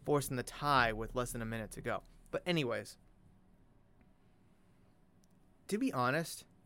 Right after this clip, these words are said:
in Super Bowl fifty-one, when Tom Brady led the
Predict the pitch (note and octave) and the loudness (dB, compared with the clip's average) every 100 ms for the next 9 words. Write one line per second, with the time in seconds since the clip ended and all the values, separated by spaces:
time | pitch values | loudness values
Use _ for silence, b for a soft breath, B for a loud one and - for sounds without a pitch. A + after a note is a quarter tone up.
0 | - - - - - - D#3 C3 F#3+ G3+ | -20 -20 -20 -20 -14 -4 -2 -2 -4 -2
1 | G#3+ G3 - F#3 F3+ C3 B2 C#3 C#3 A2+ | 2 2 2 0 0 0 2 2 0 -4
2 | - B2+ C3+ A#2 A#2 B2+ C3 A2+ A#2 - | -2 2 2 2 0 0 -2 -4 -6 -8